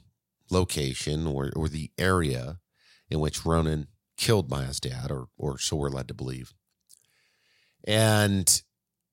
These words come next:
of course, she brings the whole fucking gang. She, she does not listen for shit. You've, I, if I recall correctly, we got Kazi up in the rooftop with a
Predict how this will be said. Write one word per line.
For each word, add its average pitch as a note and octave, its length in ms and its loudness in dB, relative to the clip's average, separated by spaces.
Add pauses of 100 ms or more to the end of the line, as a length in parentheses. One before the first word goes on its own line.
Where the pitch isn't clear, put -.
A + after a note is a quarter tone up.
(340)
of G2+ 160 0
course, E3+ 260 4
she E3 200 6
brings B2 260 4
the D#2+ 80 2
whole E2 200 0
fucking D2 340 -2
gang. C2+ 240 -4
She, C#2+ 240 -2
she C3 220 4
does G2 220 2
not F2 260 2
listen C#2+ 280 0
for C2+ 160 -4
shit. A#2 460 4 (560)
You've, D#2 300 -2
I, F2 100 2
if D2 360 -2
I E2 40 2
recall G#2+ 300 2
correctly, E2 260 0
we D2 100 -2
got C#2 140 -4
Kazi F#2 380 4
up D#2 120 -2
in C#2+ 100 -6
the C#2 260 -4
rooftop F#2+ 580 2
with C#2 100 -2
a C2+ 120 -6